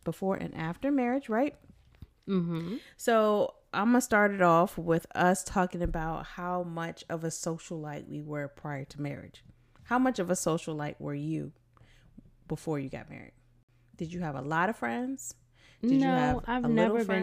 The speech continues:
Speaker 1: friends?
Speaker 2: the, uh, the type of person that had a whole lot of friends, but I, I did do a lot of different things.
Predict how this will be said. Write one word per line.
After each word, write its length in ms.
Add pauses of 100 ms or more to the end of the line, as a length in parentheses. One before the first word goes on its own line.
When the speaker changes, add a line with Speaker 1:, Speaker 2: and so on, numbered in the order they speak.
Speaker 1:
friends? 160
Speaker 2:
the, 60
uh, 80
the 160
type 240
of 80
person 320
that 140
had 140
a 60
whole 200
lot 220
of 80
friends, 460
but 280
I, 180 (760)
I 80
did 420
do 220
a 20
lot 260
of 140
different 360
things. 640